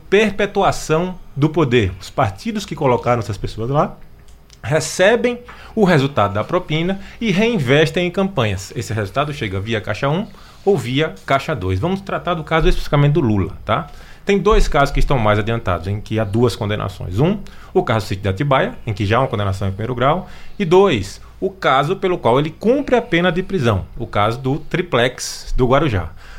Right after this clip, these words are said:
Todos esses casos começam com a contextualização relativa à Petrobras. O que é que Lula fez? Lula determinou o Conselho de administração da Petrobras que lá colocasse três diretores, tá?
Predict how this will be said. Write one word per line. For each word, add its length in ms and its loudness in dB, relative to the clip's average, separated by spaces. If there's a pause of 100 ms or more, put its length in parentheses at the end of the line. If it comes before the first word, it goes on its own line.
(500)
Todos 180 0
esses 220 -4
casos 260 0
começam 560 -2
com 140 -2
a 60 0
contextualização 840 -2
relativa 380 -2
à 20 -4
Petrobras. 600 -2
O 40 -16
que 60 2
é 20 -2
que 120 -6
Lula 220 0
fez? 720 -6
Lula 380 -4 (220)
determinou 880 2
o 80 0
Conselho 600 -2 (500)
de 60 2
administração 540 -2
da 100 -4
Petrobras 640 0
que 160 -6
lá 240 2
colocasse 540 -2
três 360 0
diretores, 600 -4
tá? 240 -2